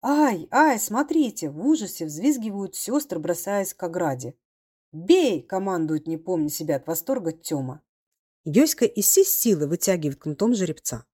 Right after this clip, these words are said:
Лошадь, как ужаленная, мгновенно подбирается и делает первый непроизвольный скачок к улице,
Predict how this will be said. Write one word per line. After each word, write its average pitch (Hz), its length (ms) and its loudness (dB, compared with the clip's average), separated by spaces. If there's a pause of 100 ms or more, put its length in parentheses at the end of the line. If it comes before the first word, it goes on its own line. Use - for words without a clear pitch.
(320)
Лошадь, 208 400 4
как - 180 -2
ужаленная, 214 480 4
мгновенно 165 500 0
подбирается 170 640 -2
и - 100 -12
делает 220 480 2
первый 254 280 0
непроизвольный 175 560 0
скачок - 520 -4
к - 60 -14
улице, 139 400 -4